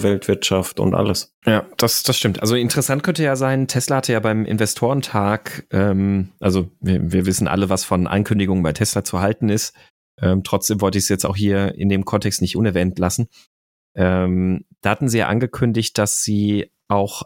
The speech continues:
Speaker 2: einen, äh, permanent erregten Motor, ähm, ohne seltene Erden bauen möchten. Das heißt also ohne, äh, Neodym-Magnete.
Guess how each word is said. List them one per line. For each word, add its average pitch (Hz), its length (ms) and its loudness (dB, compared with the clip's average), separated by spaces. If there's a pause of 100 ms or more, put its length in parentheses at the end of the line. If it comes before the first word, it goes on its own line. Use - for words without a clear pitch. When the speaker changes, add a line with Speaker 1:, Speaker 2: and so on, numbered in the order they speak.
Speaker 2:
einen, 95 840 0 (640)
äh, 90 320 2
permanent 104 480 0
erregten 104 680 0 (720)
Motor, 131 960 0 (640)
ähm, 101 480 0
ohne 120 340 0
seltene 101 420 -2
Erden 98 440 -2 (180)
bauen 90 240 2
möchten. 107 480 -2 (220)
Das - 200 -2
heißt 98 260 0
also 92 420 0 (120)
ohne, 107 800 0 (600)
äh, 92 200 2
Neodym-Magnete. 123 1040 0